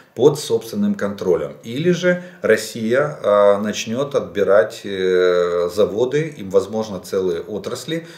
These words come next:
э, под себя для того, чтобы ремонтировать и производить военное имущество. Кстати, это очень хороший признак в том плане, что, а, раз Путин так кат-, категорично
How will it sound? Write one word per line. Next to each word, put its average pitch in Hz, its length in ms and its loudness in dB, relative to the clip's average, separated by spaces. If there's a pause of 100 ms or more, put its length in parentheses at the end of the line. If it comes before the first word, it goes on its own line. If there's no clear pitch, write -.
(220)
э, 98 380 4
под 110 260 0
себя 120 420 4
для 104 180 -2
того, 113 240 -4
чтобы 101 380 -8
ремонтировать 95 760 -4
и - 20 -10
производить 92 720 -8 (380)
военное 95 580 -2
имущество. 90 560 -4 (300)
Кстати, 143 420 4
это 127 220 2
очень 127 320 0
хороший 120 480 0
признак 131 680 -2 (120)
в - 40 -20
том 113 220 2
плане, 110 400 4
что, 98 480 2 (340)
а, 104 140 6
раз 120 360 8
Путин 123 360 -4 (120)
так 131 280 4
кат-, - 320 -6
категорично 117 1120 0